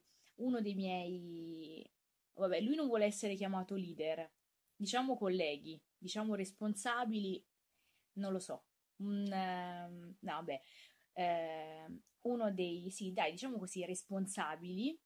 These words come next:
quindi le persone un po', una persona un po' più di esperienza che è nel mio gruppo di Shogun, nel mio team di Shogun, che appunto vedendo i miei video ha chiesto,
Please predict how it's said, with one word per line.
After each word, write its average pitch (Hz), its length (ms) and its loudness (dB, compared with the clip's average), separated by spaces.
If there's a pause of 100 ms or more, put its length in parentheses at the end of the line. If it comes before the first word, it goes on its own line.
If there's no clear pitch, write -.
(300)
quindi 185 260 -2
le 175 100 -2
persone 190 320 -6
un 185 80 -2
po', 190 220 -6
una 190 240 -2
persona 196 300 -4
un 180 60 -2
po' 208 120 -4
più 202 140 -8
di 196 80 -2
esperienza 175 600 -6
che 175 120 -4
è - 20 -4
nel 180 180 -2
mio 196 200 0
gruppo 196 420 -4
di 180 100 -6
Shogun, 175 560 -2 (600)
nel 190 120 -2
mio 185 140 0
team 185 220 -6
di 185 120 -4
Shogun, 180 520 -2 (440)
che 196 600 2
appunto 226 380 0
vedendo 202 340 4
i 240 40 2
miei 349 180 4
video 214 360 4
ha 196 140 2
chiesto, 190 960 0